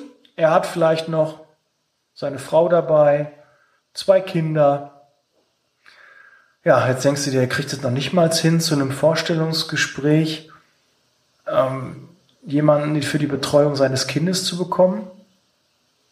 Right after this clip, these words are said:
Auch falsch. Weißt du nicht. Vielleicht ist seine Tagesmutter krank geworden.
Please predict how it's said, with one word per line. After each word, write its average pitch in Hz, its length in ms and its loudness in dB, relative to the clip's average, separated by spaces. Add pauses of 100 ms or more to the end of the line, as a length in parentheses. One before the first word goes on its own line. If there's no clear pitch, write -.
(240)
Auch 147 200 2
falsch. - 680 -6
Weißt 143 340 2
du 135 60 -2
nicht. - 360 -10
Vielleicht 151 340 0
ist 180 120 -4
seine 156 180 2
Tagesmutter 156 640 -2
krank 131 320 -8
geworden. 127 460 -8